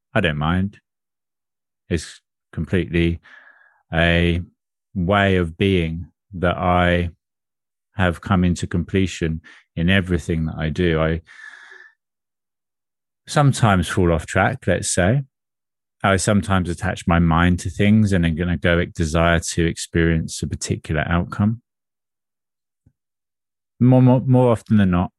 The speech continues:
at the moment, especially with the beautiful weather that is outside, I really don't mind. I've got nowhere to go, nothing to do.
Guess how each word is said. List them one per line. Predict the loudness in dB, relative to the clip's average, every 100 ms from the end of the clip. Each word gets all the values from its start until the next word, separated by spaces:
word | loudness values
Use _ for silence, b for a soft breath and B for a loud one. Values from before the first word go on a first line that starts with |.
| _ _ _
at | -4 -2
the | 0
moment, | 2 2 0 -4 _ _ -8
especially | -4 -2 -2 -2 -2 0
with | 0 0 0 -4 -12 -4
the | 0 0
beautiful | -2 -4 -4 -6 -4 0
weather | 0 0 -2
that | -4 -4
is | -2
outside, | -2 -2 -4 -2 -2 -4 -10 _ _ _ _ _ _ _ _ _ _ -4
I |
really | 0 0
don't | -2 -4 0
mind. | 0 2 -2 -8 _ _ _ _ _ _ _ _ _ _ _ _ _ _
I've | -8
got | -2 2
nowhere | 2 2
to | 0
go, | 0 2 2
nothing | 2 0 -2
to | -4
do. | 0 2 2